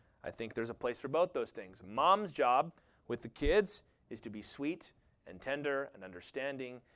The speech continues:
And I'm gonna throw my-, myself into her arms when I'm crying. Dad's job is to be the,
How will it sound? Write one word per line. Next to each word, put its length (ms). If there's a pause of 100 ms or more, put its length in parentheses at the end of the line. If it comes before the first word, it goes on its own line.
(160)
And 80
I'm 60
gonna 120
throw 240
my-, 280 (640)
myself 340
into 120
her 180
arms 360
when 120
I'm 120
crying. 520 (680)
Dad's 380
job 380
is 200
to 100
be 400 (360)
the, 100